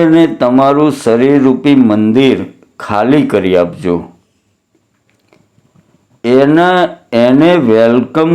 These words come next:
કરવા પણ તમે હાજર ના રહેતા. અને એ ભાવ જો જીવનમાં પણ તમારો ઓતપ્રોત થઈ જશે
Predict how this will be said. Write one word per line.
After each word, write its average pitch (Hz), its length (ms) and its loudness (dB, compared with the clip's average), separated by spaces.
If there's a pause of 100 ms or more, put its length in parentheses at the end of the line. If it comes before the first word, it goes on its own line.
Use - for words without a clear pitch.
કરવા 127 460 0
પણ 160 300 0
તમે 131 260 2
હાજર 98 500 -2
ના 98 180 0
રહેતા. 85 480 -2 (1800)
અને 139 340 0
એ 151 320 2
ભાવ 135 420 0
જો 151 220 2
જીવનમાં 143 880 0
પણ 135 260 2
તમારો 123 640 0 (300)
ઓતપ્રોત 131 560 0 (100)
થઈ 120 220 -2
જશે 107 400 -2